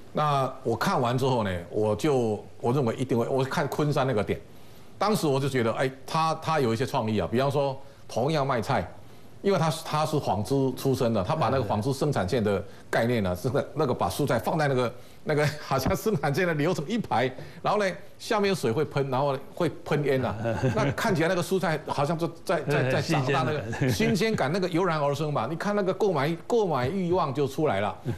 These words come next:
Speaker 1: 然后呢，他把全中，中国各地的水果放在一大桶里面，这一大桶啊，还灯光照下去啊。
Speaker 2: <laughs>
Speaker 1: 哦，你回来发现，哇，这个水果怎么每个都那么漂亮？我们忍不住都会跑去买嘛，吼。
Speaker 2: 对，对，对。
Speaker 1: 然后呢，这个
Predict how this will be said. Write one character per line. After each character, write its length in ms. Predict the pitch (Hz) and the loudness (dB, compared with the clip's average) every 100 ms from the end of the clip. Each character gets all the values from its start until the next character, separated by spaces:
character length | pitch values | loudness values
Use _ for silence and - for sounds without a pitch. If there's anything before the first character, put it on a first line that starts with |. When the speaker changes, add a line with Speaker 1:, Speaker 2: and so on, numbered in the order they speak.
| - | -2
Speaker 1:
然 160 | 139 | 0
后 80 | 214 | 2
呢， 100 | 202 | 2
他 80 | 185 | 2
把 140 | 151 | 0
全 200 | 127 147 165 | 0 0 0
中， 200 | 185 165 - | -2 -4 -8
中 260 | 165 180 | 0 0
国 220 | 175 131 139 | 2 2 2
各 260 | - 165 | 0 0
地 200 | - 160 | 0 0
的 180 | 131 113 - | 2 0 -4
水 300 | - - 131 | -8 0 2
果 260 | 170 120 - - - - - | 2 0 -4 -14 -16 -18 -6
放 200 | 202 156 | -2 0
在 100 | 147 | 0
一 120 | 160 | -2
大 220 | - 151 | -2 -2
桶 200 | 120 104 | 0 0
里 100 | 104 | 0
面， 180 | 98 107 - | 2 0 -2
这 80 | - | -2
一 80 | |
大 180 | 190 185 | 0 2
桶 180 | 131 113 | 2 2
啊， 60 | 104 | 0
还 80 | |
灯 200 | 147 180 | 0 2
光 200 | 175 156 143 | 2 0 0
照 120 | 165 | 0
下 160 | 180 | 2
去 180 | 131 143 | 0 2
啊。 100 | 101 - - | 0 -2 -2
Speaker 2:
<laughs> 220 | 139 127 | 0 0
Speaker 1:
哦， 80 | - | 2
你 80 | 196 | 2
回 100 | 196 | 4
来 80 | 190 | 4
发 120 | 175 | 2
现， 180 | 180 170 | 0 0
哇， 100 | 147 | -2
这 80 | - | 0
个 100 | 185 | 0
水 160 | 147 175 | 2 0
果 140 | 175 | 2
怎 80 | 135 | 0
么 100 | 135 | 0
每 120 | 123 | 0
个 80 | 110 | 2
都 100 | 131 | 2
那 60 | 131 | 2
么 100 | 107 | 2
漂 180 | 120 | 2
亮？ 140 | 110 107 147 123 147 | 2 2 0 0 0
我 80 | 160 | 2
们 180 | 208 202 - - | 2 0 -4 -4
忍 220 | 147 143 | 0 2
不 100 | 170 | 2
住 140 | 202 185 | 2 2
都 160 | 180 | 2
会 100 | 160 | 0
跑 180 | 135 104 | 0 -2
去 120 | 156 | 0
买 200 | 131 87 | 0 0
嘛， 100 | 73 | -2
吼。 220 | 113 95 - | -2 -2 0
Speaker 2:
对， 120 | 139 | 0
对， 80 | 120 | 2
对。 120 | 127 | 2
Speaker 1:
然 100 | 160 | 2
后 120 | 208 | 2
呢， 120 | 208 | 0
这 80 | 190 | 2
个 200 | 190 180 | 2 0